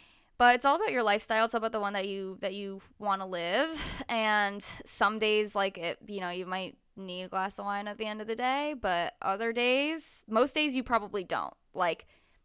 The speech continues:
things can be stressful, but there's a lot of other ways that you can do to manage stress. Like, going on a walk, going on a twenty-minute walk is gonna make you feel way better than a glass of wine.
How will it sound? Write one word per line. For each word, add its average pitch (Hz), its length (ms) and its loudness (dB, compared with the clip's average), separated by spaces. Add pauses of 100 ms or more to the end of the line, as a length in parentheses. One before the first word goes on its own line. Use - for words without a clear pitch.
(160)
things 277 180 0
can 285 120 0
be 262 120 2
stressful, 208 500 0
but 196 160 -2
there's 196 160 -2
a 196 60 0
lot 185 200 2
of 190 80 -6
other 185 240 0
ways 180 300 -2
that 165 80 -10
you 180 80 -10
can 185 140 -12
do 185 160 -8
to 185 60 -8
manage 165 320 -6
stress. 190 320 -2
Like, 190 180 -4
going 202 340 2
on 196 160 4
a 175 60 4
walk, 151 340 2
going 180 220 -2
on 185 60 -4
a 180 60 -8
twenty-minute 180 460 -8
walk 180 260 -2
is 190 80 -12
gonna 185 140 -6
make 180 140 -8
you 180 80 -12
feel 180 200 -8
way 185 380 -2
better 175 260 0
than 165 160 -6
a 156 40 -10
glass 147 240 -4
of - 80 -12
wine. 64 260 -6